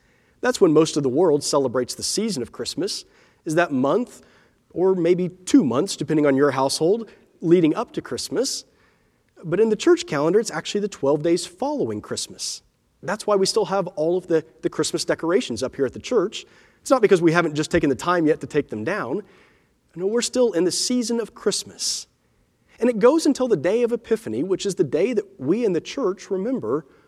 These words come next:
the wise men coming to the manger. It was when the wise men came to the manger that they got to experience for themselves the gift of God's love being born into the world and being born into their hearts.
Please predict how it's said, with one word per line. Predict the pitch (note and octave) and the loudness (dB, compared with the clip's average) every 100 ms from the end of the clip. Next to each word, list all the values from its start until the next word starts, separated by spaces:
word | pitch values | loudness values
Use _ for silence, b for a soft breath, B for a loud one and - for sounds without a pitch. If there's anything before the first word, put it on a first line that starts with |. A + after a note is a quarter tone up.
| b _ | b _
the | C#3 | -6
wise | E3+ A3+ A#3 - | -4 -4 -6 -6
men | A2+ C3+ | -4 -6
coming | - E3+ E3+ | -6 -6 -6
to | F3 | -4
the | F3+ | -4
manger. | F3 C3+ F#2+ F#2+ F2 _ _ _ _ _ _ _ _ _ _ b b | -2 -4 -6 -14 -20 _ _ _ _ _ _ _ _ _ _ b b
It | |
was | A3 F#3+ | 0 4
when | A#3 | 4
the | F#3+ | 4
wise | D#3 F3+ B3+ A#3+ | 0 -4 -6 -4
men | C4 | -6
came | A3+ G3 A3 A#3 | -4 -4 -4 -4
to | C4 | -4
the | |
manger | C4 B2+ C#3 D3+ E3 | -4 -2 -4 -4 -2
that | D#3 - _ _ _ | -2 -4 _ _ _
they | B2 E3+ | -2 0
got | A3 D#3 | 0 -2
to | C#3+ | -6
experience | C#3+ - D#3+ D#3+ D#3 | -6 -4 -2 -2 -2
for | D#3+ | -4
themselves | C#3+ C3+ A#3+ B3 G2+ G2 - | -4 -4 -4 -6 -8 -14 -10
the | A2+ | -8
gift | A2+ - | -6 -8
of | A#2+ | -10
God's | G#2 A2+ A2+ D3 | -6 -6 -6 -6
love | E3 G2+ C3 - _ _ _ _ | -6 -6 -12 -16 _ _ _ _
being | C3 E3 | -6 -4
born | C#3+ E3+ G3 | -4 -4 -4
into | G#3 | -8
the | B3 | -10
world | C#3 G2+ B2+ E3 - _ _ _ _ _ - | -10 -8 -10 -10 -14 _ _ _ _ _ -14
and | C3 | -8
being | D#3+ | -6
born | D3+ E3 F3 | -6 -6 -6
into | E3+ E3 | -6 -6
their | G3+ F#3+ | -6 -8
hearts. | - G2+ - - | -14 -20 -14 -14